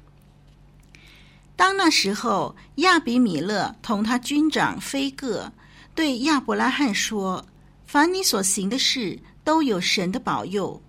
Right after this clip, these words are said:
我愿你如今在这里指着神对我起誓，不要欺负我与我的儿子，并我的子孙。我怎样厚待了你，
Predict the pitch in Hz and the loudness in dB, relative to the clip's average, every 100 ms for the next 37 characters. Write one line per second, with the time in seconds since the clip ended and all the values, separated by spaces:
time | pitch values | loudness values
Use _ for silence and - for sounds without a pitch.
0 | - - - - 233 233 302 339 226 185 | -20 -20 -20 -8 2 2 4 4 4 2
1 | 196 226 - 269 269 269 254 220 247 220 | -2 -2 4 6 6 4 0 -2 -2 -2
2 | 180 175 214 - 208 165 214 - 202 147 | -4 -6 -4 -2 0 0 0 0 0 0
3 | 175 262 269 269 185 214 - - 156 - | 0 -2 0 -2 0 -2 -2 -2 0 0
4 | - 190 - - - - - - - - | 0 -2 -8 -14 -20 -20 -20 -20 -20 -8
5 | - 359 339 - - 339 330 339 240 196 | 2 4 4 2 0 0 -2 -2 0 2
6 | 156 147 180 - - 208 262 190 170 175 | 2 2 -2 -6 -6 -2 0 0 -2 -4
7 | 170 190 208 - - - - 277 240 180 | -4 -4 -4 -4 -12 -20 0 2 2 2
8 | 165 170 - 160 110 - 208 214 220 - | -2 -4 -6 -4 -2 0 0 0 -2 -12
9 | - - - - - 302 392 381 247 285 | -20 -20 -20 -20 -6 0 2 6 8 8
10 | 269 - 359 - 311 269 247 208 147 185 | 6 4 0 2 4 4 4 2 0 -2
11 | - | -6